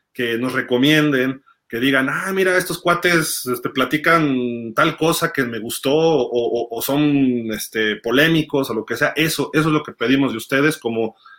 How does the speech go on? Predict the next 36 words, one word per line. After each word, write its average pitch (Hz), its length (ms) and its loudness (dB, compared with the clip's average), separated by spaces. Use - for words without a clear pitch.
somos 180 320 4
un 185 140 8
medio 165 320 6
chiquito, 151 480 -2
pero 135 120 -2
somos 151 200 0
un 151 80 2
medio 151 160 4
de 139 100 2
comunicación. 110 680 -2
Nosotros 147 400 0
no 156 80 2
andamos 156 400 4
ahí 135 160 2
vacilando 147 760 0
que 123 120 -6
si 117 200 -8
le 135 140 2
entramos 156 500 2
ahora 139 340 2
y 135 40 2
las 120 200 -4
redes, 139 500 2
ni 123 120 -6
somos 151 360 0
influencers, 131 840 -2
no, 151 400 -2
somos 156 400 -4
un 151 100 2
medio 156 280 4
chiquito, 107 500 -6
¿no? 131 160 -4
Y 139 80 -6
como 117 180 -6
han 147 80 0
visto, 147 400 -2